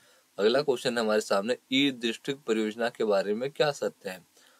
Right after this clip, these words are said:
अब ई डिस्ट्रिक्ट के बारे में चार ऑप्शन होंगे, उन्हें हम देखते हैं, फिर बताएंगे क्या सही है, क्या गलत है।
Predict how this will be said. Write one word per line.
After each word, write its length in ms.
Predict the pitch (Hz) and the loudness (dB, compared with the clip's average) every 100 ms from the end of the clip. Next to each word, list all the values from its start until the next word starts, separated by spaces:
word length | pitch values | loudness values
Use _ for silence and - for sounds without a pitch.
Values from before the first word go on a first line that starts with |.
| _ 110 | _ 0
अब 120 | 120 | 0
ई 100 | 131 | 0
डिस्ट्रिक्ट 440 | 127 120 - 139 | -2 -8 -8 -4
के 100 | 147 | 0
बारे 260 | 131 127 135 | 2 2 0
में 120 | 131 | -2
चार 280 | - 127 127 | -2 2 2
ऑप्शन 340 | 117 - 131 | 2 0 -6
होंगे, 240 | 135 135 135 | -6 0 0
उन्हें 240 | 123 123 | 0 -2
हम 140 | 117 | -6
देखते 360 | 104 101 - 135 | -2 -4 -4 -6
हैं, 320 | 139 113 120 - _ _ - | -2 0 -2 -4 _ _ -6
फिर 80 | |
बताएंगे 520 | 101 104 110 113 127 110 | -2 0 0 0 -4 -4
क्या 220 | 117 117 | -4 -4
सही 320 | - 104 107 | -4 -4 -2
है, 120 | 107 | -2
क्या 180 | 110 147 | -2 -2
गलत 380 | 131 101 90 - | 0 -2 -2 -8
है। 280 | 90 - | -14 -14